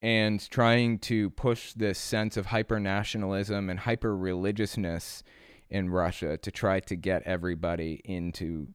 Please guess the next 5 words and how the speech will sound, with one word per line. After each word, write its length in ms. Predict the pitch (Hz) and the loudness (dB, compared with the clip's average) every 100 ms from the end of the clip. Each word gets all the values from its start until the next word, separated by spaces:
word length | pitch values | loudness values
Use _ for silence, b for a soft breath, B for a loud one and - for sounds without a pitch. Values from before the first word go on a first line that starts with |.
| - | -8
the 80 | |
same 360 | 92 110 98 87 | -4 0 0 -2
umbrella, 540 | 82 78 78 69 62 - _ _ _ _ | -6 -4 -4 -4 -10 -18 _ _ _ _
pretty 160 | 104 78 | -6 -6
much. 440 | 71 - - - | -10 -16 -20 -20